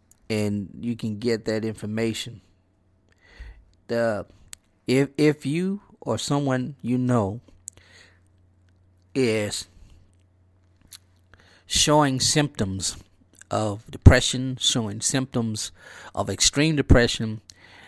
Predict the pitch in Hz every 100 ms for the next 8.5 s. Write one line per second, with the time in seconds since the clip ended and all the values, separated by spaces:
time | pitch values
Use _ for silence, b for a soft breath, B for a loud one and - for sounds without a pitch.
0 | B - 214 160 226 214 190 - - 139
1 | 110 113 - _ _ _ _ _ _ _
2 | _ 113 117 110 113 117 113 - 127 120
3 | - 139 123 117 117 120 120 117 117 -
4 | 113 101 120 135 - - - b b b
5 | b b b _ - 98 127 131 - 117
6 | - 139 123 131 123 120 - _ - 110
7 | 123 107 - 123 120 107 - 113 127 156
8 | - 135 139 151